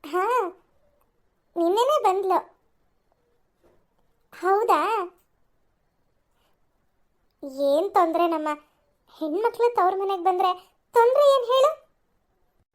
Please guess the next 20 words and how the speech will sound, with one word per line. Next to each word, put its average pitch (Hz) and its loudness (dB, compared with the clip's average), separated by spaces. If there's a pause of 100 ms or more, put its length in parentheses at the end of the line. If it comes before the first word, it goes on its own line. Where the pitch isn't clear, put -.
(340)
ಓಹೋ, 285 -8 (460)
ಅವಳು 320 -4
ಬರ್ತಾಳೇನೋ. 285 -4 (440)
ಈ 453 -4
ಅಮ್ಮ 277 -10
ಒಬ್ರು 359 -2 (500)
ಪನ್ನಗ 381 -6
ಬಂದಿದ್ದಾಳೆ 440 -6
ಅಂತ 415 -10
ಹೇಳೇ 370 2
ಬಿಡ್ತಾರೆ. 311 -6 (460)
ಅವಳಿಗೆ 453 2
ಯಾಕ್ 571 -2
ಹೇಳ್ಬೇಕು? 554 2 (1000)
ಒಳ್ಳೇದಾಯ್ತು 311 -2
ಬಿಡು, 320 -2 (460)
ಇಬ್ರು 320 -2 (300)
ಜೊತೆಲಿ 480 0
ಇದ್ದಂಗ್ 466 -2
ಆಗುತ್ತೆ. 403 -4